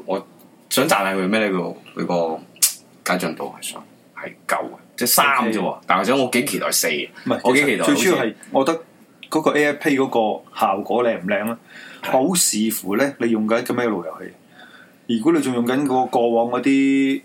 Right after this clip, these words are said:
Speaker 2: 即係唔係千兆路由啊？而家啲咩百兆路由係唔夠用。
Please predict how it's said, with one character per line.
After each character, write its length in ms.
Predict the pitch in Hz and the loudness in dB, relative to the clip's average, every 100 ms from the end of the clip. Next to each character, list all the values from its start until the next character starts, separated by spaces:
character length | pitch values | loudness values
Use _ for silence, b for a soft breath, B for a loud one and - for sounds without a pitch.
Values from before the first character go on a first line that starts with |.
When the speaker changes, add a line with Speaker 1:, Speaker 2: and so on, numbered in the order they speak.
| - | -2
Speaker 2:
即 120 | - | 0
係 40 | 139 | 2
唔 100 | 98 | 0
係 100 | 98 | -2
千 220 | - 139 | 0 0
兆 180 | 117 107 | 2 0
路 180 | 104 101 | 0 0
由 140 | 85 | 0
啊？ 80 | 101 | -2
而 60 | 98 | 0
家 160 | 127 | 0
啲 180 | 135 139 | 0 2
咩 120 | 131 | 0
百 180 | - 104 | 0 -2
兆 140 | 104 98 | -2 -4
路 160 | 95 | -4
由 100 | 87 | -6
係 100 | 85 | -8
唔 60 | 92 - | -10 -6
夠 180 | 98 | -6
用。 140 | 95 | -6